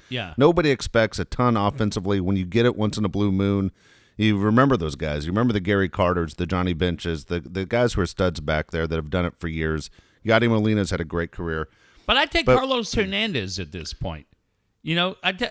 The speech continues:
Speaker 1: I take a Carlos Hernandez where you go,
Speaker 2: It's interesting you say that. Yeah, I, Carlos Hernandez and Hedges, I think, almost a little similar, with Hedges' defense being a lot better.
Speaker 1: But I felt like Carlos hit. I don't remember Carlos ever being a two seventeen guy.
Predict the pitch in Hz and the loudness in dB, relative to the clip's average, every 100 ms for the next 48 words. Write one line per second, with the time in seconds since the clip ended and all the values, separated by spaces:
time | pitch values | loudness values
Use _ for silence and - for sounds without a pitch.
0 | - 190 247 208 165 - 208 220 208 - | -6 -4 -4 -6 -10 -6 -4 -4 -6 -6
1 | 180 185 202 160 127 120 139 139 127 139 | -8 -8 -6 -4 -4 -4 -4 -4 0 2
2 | 135 131 127 - 110 107 110 104 85 82 | 2 0 -4 -10 -10 -2 -2 -2 -4 -6
3 | 78 78 69 - 98 - 107 117 - - | -4 -4 -4 -8 -16 -6 -4 -4 -6 -10
4 | - 180 185 165 156 175 131 107 87 117 | -2 0 2 0 0 2 2 2 0 0
5 | 156 104 85 117 104 107 104 104 104 101 | 0 0 0 0 0 0 0 0 0 0
6 | 135 151 95 - 110 107 98 87 110 131 | 0 2 4 4 2 0 -4 -2 0 0
7 | - 95 - 101 92 101 67 107 127 - | 2 -2 0 0 2 2 2 2 0 -6
8 | _ _ - 139 185 165 135 - 165 147 | _ _ -4 -2 -2 -4 -8 -6 -4 -4
9 | 123 - - 185 139 - 143 160 143 139 | -4 -6 -4 -4 -4 -4 -4 -4 -6 -6
10 | 135 127 - 151 139 117 - 127 113 104 | -4 -6 -6 -6 -4 -6 -4 -4 -4 -4
11 | 120 107 98 151 127 - 123 110 98 - | -4 -4 -8 -6 -6 -4 -6 -6 -8 -8
12 | 110 92 95 87 | -8 -6 -6 -8